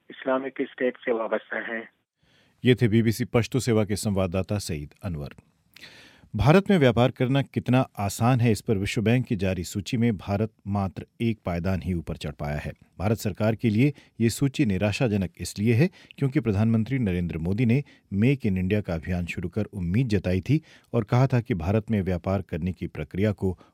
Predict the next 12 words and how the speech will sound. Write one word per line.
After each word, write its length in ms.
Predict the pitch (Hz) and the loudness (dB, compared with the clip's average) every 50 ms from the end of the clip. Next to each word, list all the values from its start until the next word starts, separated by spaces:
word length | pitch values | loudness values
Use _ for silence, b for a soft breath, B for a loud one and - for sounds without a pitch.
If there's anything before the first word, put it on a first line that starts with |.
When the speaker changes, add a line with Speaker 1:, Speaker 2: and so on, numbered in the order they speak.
| b b | b b
Speaker 2:
और 240 | 117 107 95 90 - _ - | 0 0 0 0 -2 _ -6
आसान 340 | 95 95 - - 104 87 76 | -4 -4 -2 0 -2 0 -2
बनाया 240 | 73 73 76 76 73 | -2 -4 -4 -6 -6
जाएगा। 340 | - 73 76 73 80 71 - _ _ _ - 104 | -6 -6 -6 -6 -6 -8 -10 _ _ _ -12 -12
एक 120 | 87 - | -8 -8
रिपोर्ट 320 | 101 - - 127 127 - | -6 -2 0 0 0 2
के 100 | - 127 | 2 0
साथ 200 | 110 127 131 147 - _ b b b b - 101 | 0 2 0 0 0 _ b b b b -4 -2
दिल्ली 240 | 113 110 113 107 | 0 0 0 0
से 200 | - - 90 92 | -2 -4 -6 -8
सलमान 420 | - - 107 98 95 95 85 80 71 | -6 -4 -4 -2 -2 -2 -2 -2 -4
रावी। 280 | 73 76 71 71 - | -6 -8 -10 -10 -14